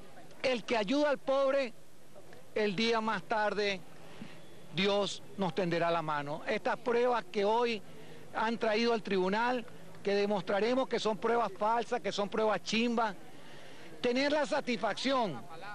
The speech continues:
de brindarle la ayuda a familias muy humildes. Y quiero mostrarles solo unas pruebas, ¿no? A familias muy humildes que en un momento determinado en barrios importantes como en Maracay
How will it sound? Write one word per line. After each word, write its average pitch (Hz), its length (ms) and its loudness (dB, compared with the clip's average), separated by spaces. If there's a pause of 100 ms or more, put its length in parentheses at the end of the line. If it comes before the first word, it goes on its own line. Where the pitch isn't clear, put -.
de 220 180 4
brindarle 254 680 2
la 247 80 4
ayuda 254 560 2 (380)
a 226 160 -2
familias 262 500 2
muy 269 220 4
humildes. 254 560 2 (180)
Y 214 80 -4
quiero 285 240 2
mostrarles 254 440 2
solo 254 280 2
unas 247 220 2
pruebas, 208 360 2
¿no? 190 200 0 (760)
A 214 100 0
familias 247 480 2
muy 254 180 2
humildes 247 560 2 (480)
que 208 100 0
en 214 100 2
un 262 80 2
momento 269 460 2
determinado 233 720 2
en 214 120 2
barrios 240 400 4
importantes 214 680 0
como 214 200 0
en 190 60 0
Maracay 196 640 2